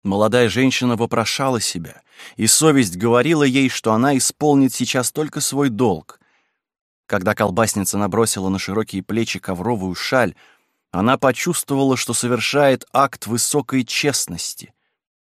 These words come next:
Надев тёмно-фиолетовые перчатки, Лиза приколола к шляпе густую вуаль. Прежде чем выйти,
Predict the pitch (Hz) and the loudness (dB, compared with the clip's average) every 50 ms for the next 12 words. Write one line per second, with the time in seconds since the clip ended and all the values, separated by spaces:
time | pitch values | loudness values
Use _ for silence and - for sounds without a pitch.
0 | _ _ _ _ - 87 95 101 101 120 117 - - - 113 110 107 101 - 104 | _ _ _ _ -4 -2 -2 2 2 2 2 2 0 0 2 2 0 0 0 -2
1 | 101 104 104 98 - 92 95 87 - 92 - - - - 139 131 - - 131 120 | 0 0 -2 -2 -4 -6 -6 -6 -6 -10 -10 -6 -2 -2 -2 -2 -2 -6 -8 -8
2 | - _ _ _ _ _ _ _ _ - 104 131 165 156 139 147 - - 139 127 | -8 _ _ _ _ _ _ _ _ -2 2 2 4 4 2 2 2 2 0 2
3 | - 135 131 139 156 151 143 135 - - - 131 139 143 131 131 123 98 113 113 | 2 2 4 6 4 4 4 2 0 -2 0 2 2 2 2 0 -4 -4 -6 -8
4 | - - - - 127 127 123 117 101 104 110 104 95 82 82 78 - - _ _ | -8 -8 -4 0 2 2 2 2 2 0 -2 -2 -2 -4 -6 -10 -16 -20 _ _
5 | _ _ _ _ _ _ _ _ _ _ _ _ _ - 123 139 135 117 131 123 | _ _ _ _ _ _ _ _ _ _ _ _ _ 0 2 2 2 2 0 -2
6 | - - 131 127 131 131 170 185 - - - - 76 76 | 0 2 2 2 4 2 2 0 0 -4 -8 -10 -10 -12